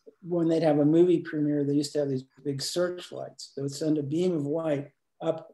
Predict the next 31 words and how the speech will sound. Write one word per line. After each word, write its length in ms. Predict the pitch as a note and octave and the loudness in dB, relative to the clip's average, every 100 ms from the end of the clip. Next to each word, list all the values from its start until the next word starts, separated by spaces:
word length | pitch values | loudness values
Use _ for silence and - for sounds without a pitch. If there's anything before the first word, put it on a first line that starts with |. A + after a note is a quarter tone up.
| - | -8
almost 400 | E3+ F3 - D3 | -2 0 -2 -4
a 20 | |
mile 460 | D3 D3 D#3+ E3 D#3+ | -6 -4 -6 -4 -2
into 160 | E3 | -2
the 100 | D3+ | -4
sky. 480 | C#3+ - C#3+ D3 D#3 D#3+ | -6 -8 -8 -6 -8 -6
And 80 | D3+ | 0
what 180 | D3 D3+ | 0 0
that 180 | C#3+ | -2
was, 340 | D3 D#3+ D#3+ D3+ | 0 2 2 0
was 120 | C#3 | -2
electricity 760 | D3 D3 D3 - F3+ F3+ D3 C#3 | 0 0 -2 -4 -4 -4 -6 -6
going 320 | D3+ C#3+ C#3 | -4 -2 -4
through 300 | C#3 C3+ C#3 _ - | -4 -8 -8 _ -6
two 320 | G3+ F#3 F3+ - _ | -2 0 -2 -14 _
rods 480 | D#3+ E3 E3 D#3 C#3+ | 0 2 2 0 -2
of 120 | C#3 | -6
carbon. 440 | C#3 E3+ F3 F3+ C#3+ | -4 0 2 2 0
And 80 | D3 | -2
when 120 | C#3+ | -2
they 140 | C3+ | -4
touch, 440 | C#3 - G3+ - - | -8 -4 -4 -4 -6
they'd 200 | C#3 C#3 | -8 -6
form 260 | C#3+ C#3 | -4 -2
an 160 | C3+ - | -4 -6
arc. 340 | F#3+ D#3+ - - _ | -2 -2 -4 -14 _
It's 180 | - B2 | -16 -12
very, 480 | C#3 D3+ E3+ E3+ E3 | -8 -4 0 2 0
very 360 | D#3+ D3+ D3+ C#3 | -2 -4 -4 -4
bright. 400 | C#3 D3+ C3 - - - - - - - - | -6 -8 -10 -16 -20 -20 -10 -10 -10 -20 -12
So 440 | - D#3 D3 C#3+ | -2 -2 -2 -8